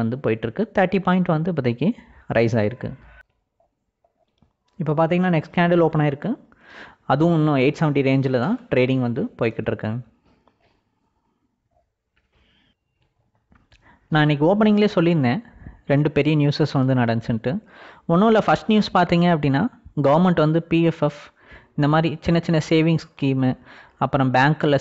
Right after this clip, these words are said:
சேவிங்ஸ் அக்கௌண்ட்டு, இது எல்லாத்துக்குமே பார்த்தீங்க அப்படின்னா, பாயிண்ட் செவன் பர்சன்ட்லேருந்து ஒன் பர்சன்ட் வரைக்கும் அவங்க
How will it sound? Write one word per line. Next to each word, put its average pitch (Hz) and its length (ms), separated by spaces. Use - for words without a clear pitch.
சேவிங்ஸ் 131 380
அக்கௌண்ட்டு, 120 420
இது 135 120
எல்லாத்துக்குமே 165 540
பார்த்தீங்க 139 320
அப்படின்னா, 127 260
பாயிண்ட் 175 360
செவன் 160 300
பர்சன்ட்லேருந்து 151 520
ஒன் 147 180
பர்சன்ட் 151 360
வரைக்கும் 127 320
அவங்க 127 200